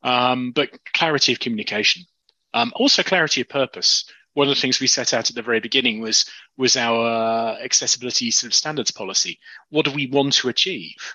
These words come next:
If, if somebody queries us, how, where do we point them to, to answer some basic questions or what, what, how we think things should be?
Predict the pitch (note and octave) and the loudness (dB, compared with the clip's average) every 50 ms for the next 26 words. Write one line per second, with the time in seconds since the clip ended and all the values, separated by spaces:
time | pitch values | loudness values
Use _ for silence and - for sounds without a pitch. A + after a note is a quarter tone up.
0 | - _ _ _ _ _ _ _ _ _ _ - D3 - - C#3 C#3+ - - F#3 | -18 _ _ _ _ _ _ _ _ _ _ -2 -2 -2 0 0 2 2 2 2
1 | D3+ D3 C3+ C3+ - - - D3+ D#3 D3+ C#3+ C3 - A2+ - - - D3 C#3 - | 0 0 0 -2 0 2 2 4 4 4 4 2 2 0 0 0 0 -2 -4 -2
2 | - C#3+ D3+ C#3+ C3 A#2+ B2 - - D3 C#3+ B2 G#2+ A2+ - - - G#2+ - - | 0 0 0 0 0 -2 -4 -4 -4 -6 -6 -6 -6 -2 -2 -2 0 -2 -2 0
3 | B2 B2 A#2+ A2 - - - - B2 A#2+ A2+ A#2+ A#2+ - - - - - C#3 C#3 | 0 0 2 2 2 2 2 2 0 0 -4 -2 0 0 0 -2 -2 -6 -4 -2
4 | - - - - F#2+ - A2 A2 A2 G#2+ G#2 - _ - B2 A2 - _ - - | 0 -2 -2 -4 -6 -8 -8 -8 -8 -10 -12 -12 _ -8 -8 -8 -8 _ -4 -2
5 | - C3+ B2+ A#2+ - - A#2+ A2 - - - - A2+ A2+ A2+ - - - - D#3 | -2 0 -2 -2 -4 -4 -6 -6 -4 -4 -4 -2 -2 0 0 0 0 -2 -4 -4
6 | D3+ - - | -6 -6 -8